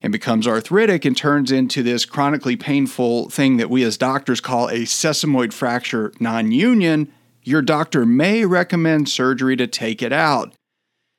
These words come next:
Well, there are three reasons that sesamoid fractures are so hard to heal in runner.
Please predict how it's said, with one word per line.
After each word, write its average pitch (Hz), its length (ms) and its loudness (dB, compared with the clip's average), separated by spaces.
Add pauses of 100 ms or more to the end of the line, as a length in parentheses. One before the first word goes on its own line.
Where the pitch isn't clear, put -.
(300)
Well, 160 120 2
there 170 140 4
are 156 60 2
three 240 260 0
reasons 175 600 2
that 131 160 0
sesamoid 156 440 2
fractures 127 400 0
are 123 80 2
so 147 340 0
hard 135 260 0
to 131 80 -2
heal 123 320 0
in 117 180 0
runner. 107 260 -4